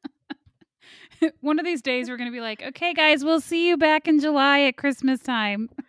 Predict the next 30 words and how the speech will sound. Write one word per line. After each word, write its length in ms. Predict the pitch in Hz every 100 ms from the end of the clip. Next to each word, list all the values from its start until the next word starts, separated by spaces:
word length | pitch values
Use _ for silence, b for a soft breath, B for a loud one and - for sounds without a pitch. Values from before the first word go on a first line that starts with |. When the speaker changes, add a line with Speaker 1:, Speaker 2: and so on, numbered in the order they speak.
| _
Speaker 2:
<laughs> 1800 | 302 - - - - - _ - 466 - - - 359 - _ - - 370
Speaker 1:
We're 100 | 349
going 280 | 381 370 330
on 140 | 302
hiatus. 760 | 302 262 247 254 233 220 320 294 339
<laughs> 40 | - - - 427 - - - - 480 466 - 427 - - 415 _ - - _ 381 _ - - _ _ _ _ _ _ B B B B B 539 539 508 508 494 466 415
Oh, 520 | - 285 - 196 403 -
Speaker 2:
We 100 | 311
are 40 | 240 - 381 214
going 140 | - 302
Speaker 1:
man. 40 |
Speaker 2:
to 60 | 269
put 200 | 269 247
up 360 | 226 214 214 - - _ _ _ -
in 120 | 233
our 140 | 262 302
stories, 460 | - 269 226 185
I'm 120 | - 220
gonna 140 | 277
make 280 | 226 220 208
them 200 | 202 190
after 460 | - 196 202 - 262
this 260 | 214 196
so 180 | - 208
that 160 | 202 196
they 140 | 202
are 160 | - 202
ready 340 | 196 196 196 233
to 140 | 269
go. 400 | 208 175 - -